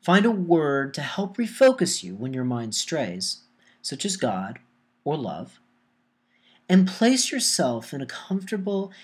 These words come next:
and non-distracting sitting position. There are many resources out there on centering prayer as well. Napping. As one of my spiritual mentors used to say,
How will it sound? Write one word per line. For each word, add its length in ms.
and 220
non-distracting 960
sitting 340
position. 520
There 180
are 40
many 240
resources 680
out 260
there 380
on 200
centering 420
prayer 260
as 140
well. 380
Napping. 560
As 140
one 180
of 80
my 140
spiritual 540
mentors 420
used 240
to 80
say, 400